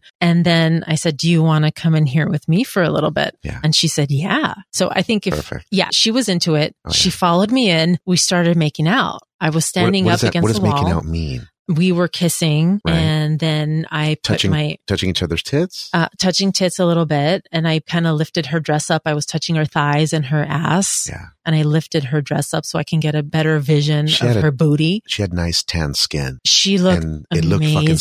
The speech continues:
Speaker 2: soft. It looked,
Speaker 1: Oh,
Speaker 2: it
Speaker 1: yeah.
Speaker 2: looked silky. Like, you have a trick and you smear,
Speaker 1: Yeah.
Speaker 2: like, coconut oil on your body.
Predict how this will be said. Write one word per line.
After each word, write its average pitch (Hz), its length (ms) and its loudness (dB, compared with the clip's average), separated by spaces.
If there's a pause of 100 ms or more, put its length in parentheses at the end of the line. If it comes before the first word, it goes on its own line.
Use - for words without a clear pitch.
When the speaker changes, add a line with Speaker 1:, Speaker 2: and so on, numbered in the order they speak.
Speaker 2:
soft. - 520 -4
It 87 80 -4
looked, 202 280 4
Speaker 1:
Oh, 151 40 2
Speaker 2:
it 143 120 2
Speaker 1:
yeah. 104 80 2
Speaker 2:
looked 143 160 0
silky. 98 440 0
Like, 76 200 -2
you 92 180 0
have 120 160 0
a - 60 0
trick - 320 -2
and 85 120 -2
you 101 120 2
smear, 90 320 2
Speaker 1:
Yeah. 85 80 0
Speaker 2:
like, 78 140 -6
coconut 82 380 -2
oil 71 260 -2
on 71 120 -4
your 69 100 -4
body. 69 300 -6